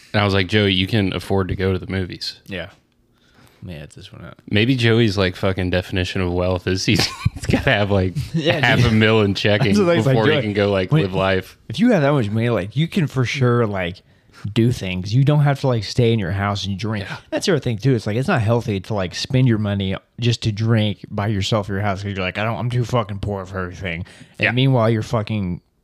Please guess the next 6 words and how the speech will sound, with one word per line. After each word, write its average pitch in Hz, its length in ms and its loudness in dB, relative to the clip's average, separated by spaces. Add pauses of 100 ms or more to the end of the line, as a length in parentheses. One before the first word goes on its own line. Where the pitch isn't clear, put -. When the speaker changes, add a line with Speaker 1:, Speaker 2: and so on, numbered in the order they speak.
Speaker 2:
poisoning 120 420 0
yourself 92 400 -2
on 92 140 -4
that 92 240 -8
basis. - 960 -12 (1200)
Yeah. - 240 -8